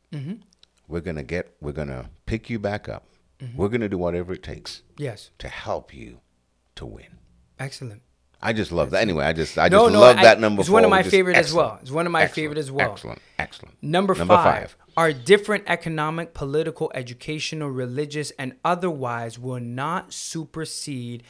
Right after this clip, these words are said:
Speaker 2: Mm-hmm.
Speaker 1: our fundamentally similar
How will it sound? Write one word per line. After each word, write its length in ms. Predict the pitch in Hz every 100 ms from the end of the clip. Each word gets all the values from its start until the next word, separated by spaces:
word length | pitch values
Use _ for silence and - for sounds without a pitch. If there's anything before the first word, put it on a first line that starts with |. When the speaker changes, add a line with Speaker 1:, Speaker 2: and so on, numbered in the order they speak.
| -
Speaker 2:
Mm-hmm. 200 | 69 -
Speaker 1:
our 260 | 131 123 120
fundamentally 1200 | - - 165 180 175 160 151 156 - 147 139 123
similar 960 | - - - 165 156 143 131 127 127